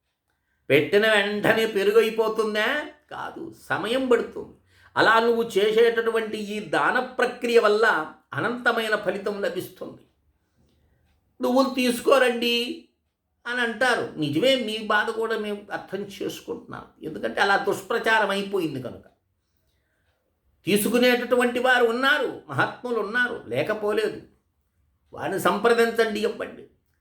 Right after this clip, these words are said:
లేదు, ఒక తెల్లటి శంకుని తీసుకోండి, పెద్ద శంకుని తీసుకొని విష్ణాలయంలో కానీ వైశాఖ పౌర్ణమి నాడు ఈ శంఖదానం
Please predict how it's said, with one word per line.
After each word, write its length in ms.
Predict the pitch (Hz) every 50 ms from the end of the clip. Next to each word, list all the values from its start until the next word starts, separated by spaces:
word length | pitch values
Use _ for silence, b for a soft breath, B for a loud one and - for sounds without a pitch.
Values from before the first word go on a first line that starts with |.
| _ _ _
లేదు, 460 | 107 113 131 160 202 240 233 233 233 196 - 110 B B B B B B -
ఒక 160 | 208 208 208 - - - -
తెల్లటి 800 | 180 - - - - - - - - 240 226 220 233 240 233 185 - - - - _ _ - - -
శంకుని 480 | - - 208 277 302 - 294 277 254 -
తీసుకోండి, 640 | - 240 233 - - - - 233 233 226 - - - - - _ _ _ _ _ _ _ _ _ _ _ _ _ _ _ _ _ _ _ _ -
పెద్ద 380 | 175 175 - - - 226 208 - -
శంకుని 400 | 202 202 208 208 220 226 208 - -
తీసుకొని 500 | 202 196 196 196 - 196 196 202 214 208 170 - - - - _ _ _ _ _ _ _ _ _ _ _ -
విష్ణాలయంలో 1120 | 131 170 202 202 196 196 - - - 269 262 262 247 247 240 240 233 226 226 226 214 214 208
కానీ 440 | 208 208 196 185 170 165 175 208 208 175 131 107 104 - _ _ _ _ _ _ -
వైశాఖ 520 | 147 170 202 160 - 196 190 185 180 180 180 180 - - -
పౌర్ణమి 580 | 165 180 220 254 - - - - 262 240 226 220
నాడు 280 | 214 202 196 190 208 202 160
ఈ 40 | 127 127 - - -
శంఖదానం 640 | 170 226 247 247 - 262 247 240 240 220 226 226